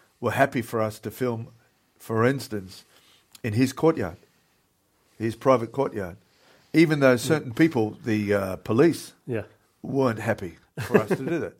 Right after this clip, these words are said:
Speaker 2: <laughs>
Speaker 1: for security reasons.
Speaker 2: Of course.
Speaker 1: But the Prime Minister said, "No problem." He, he didn't. So we filmed four hours
Speaker 2: Mm.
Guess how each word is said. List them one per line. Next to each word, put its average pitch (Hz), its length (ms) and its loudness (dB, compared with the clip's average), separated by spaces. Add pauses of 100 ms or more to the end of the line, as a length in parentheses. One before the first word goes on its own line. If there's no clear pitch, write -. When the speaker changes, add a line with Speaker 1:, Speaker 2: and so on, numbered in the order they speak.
(140)
Speaker 2:
<laughs> - 180 -20
Speaker 1:
for 120 340 -2
security 123 520 -4
reasons. 85 220 -10
Speaker 2:
Of - 60 -20
course. - 260 -10 (460)
Speaker 1:
But 113 180 2 (560)
the 113 80 -10
Prime 127 240 0
Minister 143 320 -2
said, 107 240 -6 (260)
"No 98 220 -10
problem." 143 340 -4 (640)
He, 107 80 0 (140)
he 131 60 -4
didn't. 120 220 -8
So 123 160 4 (260)
we 127 120 4
filmed 120 280 0
four 143 300 4
hours 110 380 4 (300)
Speaker 2:
Mm. 107 160 -4